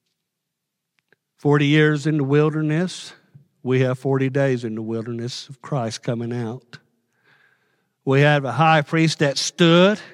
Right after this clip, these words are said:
and now we have a high priest that sat down,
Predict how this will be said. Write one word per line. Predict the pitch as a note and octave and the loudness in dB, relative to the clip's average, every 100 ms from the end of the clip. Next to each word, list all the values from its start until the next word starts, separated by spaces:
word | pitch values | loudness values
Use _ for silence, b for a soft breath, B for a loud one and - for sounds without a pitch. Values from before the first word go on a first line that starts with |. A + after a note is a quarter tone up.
| B B _ _ _ _ _ _ | B B _ _ _ _ _ _
and | C3 B2 | -6 -2
now | C3+ C#3 | 0 0
we | C3 | 0
have | C3 B2 | -2 -2
a | A#2 | -4
high | B2 B2+ C#3 | -2 -2 -6
priest | - C3 B2 - | -6 -6 -6 -8
that | A#2+ G#2+ | -10 -8
sat | - A#2 G#2+ C#3 | -8 -8 -8 -10
down, | A#2 A2 F#2+ F#2 E2+ | -8 -8 -8 -12 -20